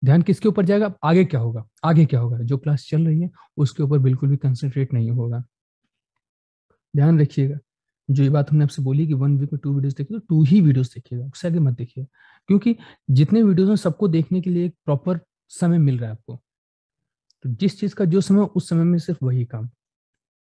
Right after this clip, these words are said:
Last जो, अ, classes अपनी हुई हैं,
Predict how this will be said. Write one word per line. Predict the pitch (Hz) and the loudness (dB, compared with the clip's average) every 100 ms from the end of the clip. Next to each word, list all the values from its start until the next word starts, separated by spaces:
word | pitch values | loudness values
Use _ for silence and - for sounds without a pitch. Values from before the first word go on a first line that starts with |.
| _ _ _ _ _ _ _ _ _ _ _ 139 | _ _ _ _ _ _ _ _ _ _ _ -2
Last | 135 180 - - _ _ _ 135 | 0 0 -4 -20 _ _ _ -2
जो, | 147 151 147 | 0 2 2
अ, | 135 131 127 127 120 120 131 151 | 0 -2 -4 -8 -10 -16 -16 -12
classes | - 139 160 | -6 -4 0
अपनी | 143 165 | 0 4
हुई | 143 160 | 4 6
हैं, | 151 185 | 4 0